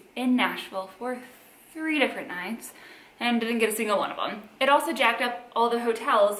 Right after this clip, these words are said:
which I, you know, didn't get one until after she announced she was gonna be there, which is wonderful <laughs> for my, technically my mom's wallet.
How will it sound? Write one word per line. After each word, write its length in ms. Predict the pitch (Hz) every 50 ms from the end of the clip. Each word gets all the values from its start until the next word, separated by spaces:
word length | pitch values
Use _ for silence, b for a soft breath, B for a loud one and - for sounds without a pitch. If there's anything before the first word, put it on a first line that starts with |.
| - -
which 180 | 233 226 233 - -
I, 400 | 247 254 262 262 262 262 262 262 B B B B B B B B B B B _ _ -
you 80 | 285
know, 260 | 247 208 196 214 233 233
didn't 300 | 262 233 233 240 233 -
get 200 | 302 330 - -
one 200 | 226 226 220 226
until 320 | 226 226 - 277 285 285 - - - _ _ _ _ _
after 460 | - 370 403 392 381 381 - 269 233 214
she 240 | - - 226 202
announced 360 | 185 180 180 170 - - - -
she 140 | - 175
was 120 | 175 - -
gonna 200 | - 190 139 135
be 140 | 143 139 123
there, 240 | - 123 113 127
which 260 | 190 254 247 254 - - -
is 180 | 285 277 233
wonderful 960 | 247 226 226 220 - 185 190 - - - - - - - - - - 285 285 - -
<laughs> 80 | -
for 500 | - 208 196 208 208 208 208 214 214 214 - - - - - - - _ _ _ _ _ _ _ _ _ _ _
my, 380 | - 208 196 196 190 190 190 190 - - - -
technically 360 | - 277 240 214 - 196 202
my 140 | 196 190 190
mom's 320 | 185 170 - - - -
wallet. 320 | - - - - 107 -